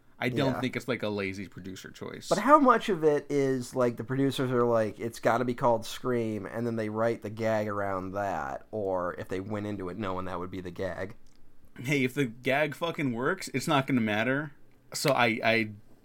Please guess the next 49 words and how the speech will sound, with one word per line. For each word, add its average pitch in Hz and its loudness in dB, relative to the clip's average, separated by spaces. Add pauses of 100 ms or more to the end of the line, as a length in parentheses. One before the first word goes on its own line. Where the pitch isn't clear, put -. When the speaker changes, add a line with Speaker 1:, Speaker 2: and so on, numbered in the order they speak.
(100)
Speaker 1:
don't 98 0
know. - -4 (320)
<laughs> - -20
Speaker 2:
All 101 -2
right. 113 2
Speaker 1:
Yeah. - -6 (1300)
But 123 0
Scream 185 4
Speaker 2:
All 143 12
right. 147 12
Speaker 1:
nineteen 147 4
ninety-six. 131 2
Should 123 -4
we 110 -4
Speaker 2:
Now, 139 6
Speaker 1:
talk 120 4
Speaker 2:
before 127 6
Speaker 1:
about 165 8
how - 8
Speaker 2:
we 117 4
Speaker 1:
we 113 4
first 123 -2
saw 160 10
Speaker 2:
start, 123 6
Speaker 1:
it? - -8 (800)
Speaker 2:
before 135 -2
we 151 0
start, 123 2
Speaker 1:
Oh, 104 -2
no. 90 -2 (100)
Speaker 2:
I 110 0
just 117 -2
want 120 0
the 113 -2
audience, 127 2
this 117 -6
is 117 -6
gonna 117 -2
be 110 -4
a 110 -2
fun 117 -2
game. 127 0
The 101 -4
audience 131 2
is 113 -8
gonna 113 0
have 120 -2
to 110 -6
guess 117 0